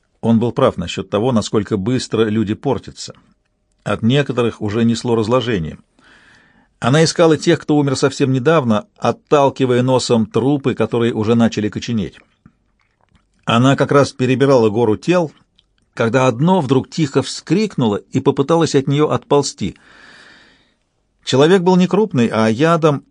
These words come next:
у него отъело нижнюю часть обеих ног. Он тащился по земле и скулил. Когда, привлеченный шумом, Айсфир приблизился к ним, паренек обрел дар речи. «Прошу вас!» — воскликнул он,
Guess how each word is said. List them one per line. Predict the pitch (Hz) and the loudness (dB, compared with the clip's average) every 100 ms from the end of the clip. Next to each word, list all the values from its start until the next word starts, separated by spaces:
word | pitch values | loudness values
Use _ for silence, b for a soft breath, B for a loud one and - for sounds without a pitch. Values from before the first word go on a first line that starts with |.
| - | -4
у | 120 | -2
него | 123 147 | 0 0
отъело | 139 - 123 156 147 | 0 -4 0 2 2
нижнюю | 143 135 131 131 | 2 0 0 -2
часть | - 131 135 | 0 0 -2
обеих | 117 120 - | -2 -4 -2
ног. | 104 - - _ _ _ | -4 -4 -12 _ _ _
Он | 113 139 117 | -2 -2 -2
тащился | 143 139 - - 180 139 - 117 | -2 -2 -2 -4 -2 -2 -2 -4
по | 127 | -4
земле | 110 123 127 175 151 | -4 -2 -2 -2 -2
и | |
скулил. | 135 - 165 170 135 80 _ _ _ _ _ _ _ _ | -6 -6 -6 -4 -6 -8 _ _ _ _ _ _ _ _
Когда, | 98 95 107 131 | -6 -2 2 2
привлеченный | 117 117 120 - 139 123 | 0 -2 -2 -2 0 0
шумом, | 117 - 139 117 98 _ | -2 -2 0 0 -2 _
Айсфир | 110 110 - 131 | -2 -2 -2 -4
приблизился | - 117 120 175 123 113 | -2 -4 -4 -4 -6 -6
к | - | -6
ним, | 85 82 b b b b b b | -8 -8 b b b b b b
паренек | 113 117 147 185 | -2 0 0 0
обрел | 160 131 156 151 | 0 0 0 0
дар | 147 151 | 0 0
речи. | 113 90 - - _ _ _ _ _ | -4 -8 -10 -20 _ _ _ _ _
«Прошу | 135 143 208 | -2 0 2
вас!» — | 160 107 - - _ _ - | 2 0 -2 -16 _ _ -6
воскликнул | 104 101 - 143 139 104 | -4 -4 -2 -2 -2 -4
он, | 87 | -4